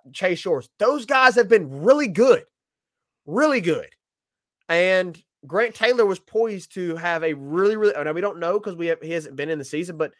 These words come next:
Caleb, um, Grant Taylor was poised to have a very good year. He was poised to be a weekend starter. And that hurts, man. It hurts.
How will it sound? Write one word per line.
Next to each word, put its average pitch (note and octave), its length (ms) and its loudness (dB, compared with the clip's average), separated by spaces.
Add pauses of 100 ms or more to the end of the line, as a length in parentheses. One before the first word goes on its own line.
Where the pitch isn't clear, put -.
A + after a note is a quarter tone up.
(280)
Caleb, F#3 380 -6 (160)
um, C3+ 520 -2 (2000)
Grant F3+ 260 -2
Taylor A3 200 4
was F#3 160 -2
poised A3 400 -2
to F3+ 100 -6
have E3+ 320 0
a F3 80 -2
very D3+ 440 -2
good C3+ 360 -4
year. D#3 520 -4 (360)
He E3 120 -2
was G3+ 120 0
poised G#3 380 2
to G#3 60 -6
be F3 260 -2
a G#3 80 0
weekend F3 400 -2
starter. G#3 540 -2 (400)
And F3+ 440 2
that G3+ 300 -6
hurts, B3+ 400 0
man. F#3+ 340 -4 (100)
It F3+ 140 -4
hurts. - 640 0